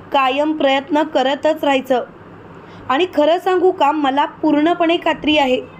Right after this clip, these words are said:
की मी तुम्हाला यामधून अगदी सही सलामत बाहेर काढेन. तुम्ही अजिबात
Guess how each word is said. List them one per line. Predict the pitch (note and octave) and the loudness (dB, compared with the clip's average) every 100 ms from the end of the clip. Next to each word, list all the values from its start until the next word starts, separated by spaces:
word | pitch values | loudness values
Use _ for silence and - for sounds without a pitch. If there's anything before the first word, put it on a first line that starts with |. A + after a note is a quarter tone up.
| - - - - - | -20 -20 -20 -16 -2
की | D#4+ | 2
मी | E4+ | 2
तुम्हाला | - D#4 D4 D4+ D4+ D#4+ C#4 | 2 2 2 2 2 0 0
यामधून | C#4 D#4 D4 D4 B3+ C4+ | 0 2 0 0 -2 -2
अगदी | C#4+ B3+ A#3+ D#4+ | -2 -2 0 -2
सही | - C4+ D#4+ | 0 -2 -2
सलामत | E4 D4 C#4+ C#4 D#4 | -2 -2 0 0 0
बाहेर | B3+ B3 B3+ D4+ | 0 -2 -2 -2
काढेन. | C#4 C4 C4+ - - - - - - - - - | -2 -2 -6 -10 -20 -20 -20 -20 -20 -20 -6 0
तुम्ही | E4 F#4 | 2 2
अजिबात | C#4 A3+ D#4+ F4 | 0 0 0 0